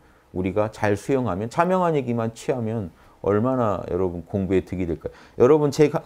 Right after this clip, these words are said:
제가 제시한 법공의 진리, 일체의 존재는 참나의 신비임을 알라, 이거 이해하시려면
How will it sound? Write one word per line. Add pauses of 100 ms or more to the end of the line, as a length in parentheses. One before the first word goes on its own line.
(120)
제가
제시한
법공의
진리, (260)
일체의
존재는
참나의
신비임을
알라,
이거
이해하시려면